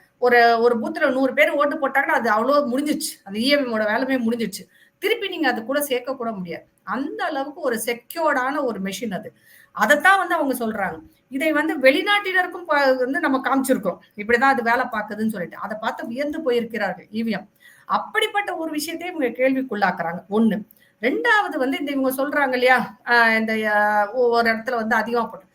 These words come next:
ஏன் இப்ப வந்து சமீபத்தில் வந்து ஒரு குற்றச்சாட்டு வந்துச்சு, கொளத்தூர்ல வந்து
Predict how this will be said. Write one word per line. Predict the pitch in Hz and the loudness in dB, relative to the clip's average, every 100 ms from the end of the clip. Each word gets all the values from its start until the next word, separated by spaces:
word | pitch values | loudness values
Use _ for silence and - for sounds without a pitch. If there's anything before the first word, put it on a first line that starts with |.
| _ _ - | _ _ -4
ஏன் | 247 320 311 | 0 0 0
இப்ப | 254 | 0
வந்து | 247 285 | 0 0
சமீபத்தில் | 247 262 277 277 269 | -2 -4 -4 -4 -2
வந்து | 254 254 269 254 233 220 208 220 | -2 2 2 4 4 2 0 -2
ஒரு | 220 220 | -4 -2
குற்றச்சாட்டு | 247 240 262 254 220 214 | -2 -2 0 -2 -2 -4
வந்துச்சு, | 262 - | -8 -4
கொளத்தூர்ல | 240 277 294 285 262 | 0 0 -2 -2 0
வந்து | 240 240 269 247 220 | 0 0 -2 0 -2